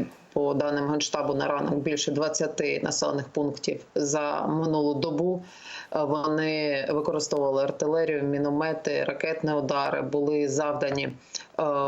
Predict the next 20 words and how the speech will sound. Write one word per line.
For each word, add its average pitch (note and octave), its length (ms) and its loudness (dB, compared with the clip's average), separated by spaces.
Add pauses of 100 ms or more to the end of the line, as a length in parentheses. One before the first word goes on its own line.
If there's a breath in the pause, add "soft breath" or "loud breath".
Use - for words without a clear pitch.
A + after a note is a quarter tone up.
(200)
авіаційні C#3+ 680 0
удари C#3 520 0
в C3+ 80 -2
районі C#3 340 0
Мілованового. C#3+ 840 0 (520 loud breath)
Е, D#3+ 40 -2 (400)
на D#3 160 0
жаль, D#3+ 200 2
так, D3 320 -4
в - 20 0
нас D3+ 240 -2
є D3+ 100 -2
дванадцять D3 460 -2
постраждалих, D#3 800 -2
з C3 100 -2
яких D3+ 440 -2
вісім D3+ 380 -2
госпіталізовані C#3+ 1200 0
до C#3 340 0
лікарні. D#3+ 680 -2